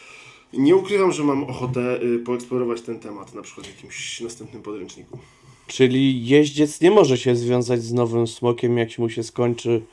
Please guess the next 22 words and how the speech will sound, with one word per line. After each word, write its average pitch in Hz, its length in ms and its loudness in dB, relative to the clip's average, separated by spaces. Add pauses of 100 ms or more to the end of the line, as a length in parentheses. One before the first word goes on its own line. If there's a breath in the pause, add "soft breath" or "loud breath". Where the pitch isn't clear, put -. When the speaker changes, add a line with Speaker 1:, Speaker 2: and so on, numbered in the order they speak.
(460 soft breath)
Speaker 1:
Nie, 113 140 -12
to 113 120 -6
jest 117 180 -6
zawsze 143 300 -4
jednorazowe. 120 540 -2
Smok - 220 -18
nie 107 60 0
Speaker 2:
Okej. 147 200 -4
Speaker 1:
może 113 200 0
się 127 60 -8
związać 120 340 -4
z 120 40 -8
nowym 120 220 -2
jeźdźcem, 131 360 -2
jeździec 117 280 -6
nie 113 40 -4
może 110 180 -6
się 110 160 -12
związać 107 280 -12
z 98 60 -18
nowym 92 200 -14
smokiem. - 360 -18